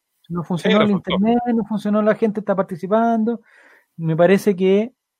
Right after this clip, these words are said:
Speaker 1: eh, quizás podemos ir, no sé, después pueden participar cinco personas o siete personas, más personas, y esto está entretenido. Eh, pero me parece que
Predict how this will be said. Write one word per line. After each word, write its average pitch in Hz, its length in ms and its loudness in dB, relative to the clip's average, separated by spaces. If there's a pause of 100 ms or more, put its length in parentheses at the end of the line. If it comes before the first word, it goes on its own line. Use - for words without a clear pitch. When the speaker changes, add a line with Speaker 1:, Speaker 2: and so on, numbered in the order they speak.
(140)
Speaker 1:
eh, 170 880 -8
quizás 190 340 -6
podemos 185 340 2
ir, 190 180 6
no 180 160 2
sé, 175 220 0
después 147 320 -2
pueden 170 160 0
participar 160 460 -2
cinco - 360 -6
personas 202 840 2
o 165 40 -18
siete 180 200 -10
personas, 190 380 -6
más 202 120 -2
personas, 214 420 -8 (680)
y 190 120 -6
esto 185 140 -8
está 190 100 -2
entretenido. 165 420 0 (840)
Eh, 147 360 -4 (380)
pero 151 180 0
me 151 120 4
parece 190 400 2
que 202 300 -2